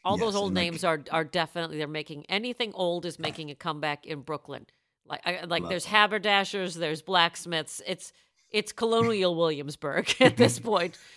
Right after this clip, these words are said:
Speaker 2: How'd you get here? Is that your bike? No, I took my horse
Speaker 1: My
Speaker 2: again, you
Speaker 1: buggy.
Speaker 2: know.
Speaker 1: I just took my buggy over to you guys 'cause it's green and it's eco-conscious.
Speaker 2: Yeah, no, I make my own butter at, on my lunch hour.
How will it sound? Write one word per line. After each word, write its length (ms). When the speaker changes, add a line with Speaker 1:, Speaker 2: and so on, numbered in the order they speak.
Speaker 2:
How'd 200
you 80
get 220
here? 100
Is 80
that 140
your 100
bike? 300
No, 200
I 60
took 220
my 80
horse 340
Speaker 1:
My 60
Speaker 2:
again, 160
you 40
Speaker 1:
buggy. 540
Speaker 2:
know. 80
Speaker 1:
I 60
just 180
took 140
my 80
buggy 400
over 120
to 60
you 140
guys 320
'cause 180
it's 160
green 300
and 100
it's 180
eco-conscious. 1040
Speaker 2:
Yeah, 280
no, 160
I 80
make 200
my 140
own 180
butter 300
at, 180
on 140
my 80
lunch 320
hour. 380